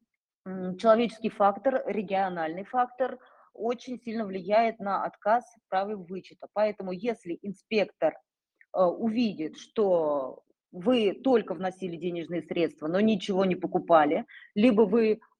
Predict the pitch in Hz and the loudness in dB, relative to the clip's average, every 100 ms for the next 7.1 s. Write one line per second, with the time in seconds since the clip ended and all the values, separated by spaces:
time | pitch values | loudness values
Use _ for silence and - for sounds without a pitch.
0 | 170 160 147 214 262 247 254 220 185 - | 0 0 0 -4 -6 -6 -4 -4 -4 -6
1 | - - 156 151 147 - 220 202 180 - | -6 -6 -4 -6 -10 -6 0 0 0 -4
2 | 214 202 - - 180 220 180 170 - 175 | -4 -4 -8 -12 -4 -2 0 -2 -6 -6
3 | 175 - _ _ _ 220 - 214 190 214 | -6 -8 _ _ _ -4 -2 -2 -2 -4
4 | - 196 170 160 160 160 175 170 160 160 | -4 -4 -4 -6 -4 -4 -2 -4 -6 -4
5 | 170 160 139 _ _ _ - - - 202 | -4 -4 -8 _ _ _ -20 -10 -2 0
6 | 208 190 190 165 190 - - 147 160 233 | 0 6 6 6 -2 -4 -4 0 4 4
7 | 269 | 2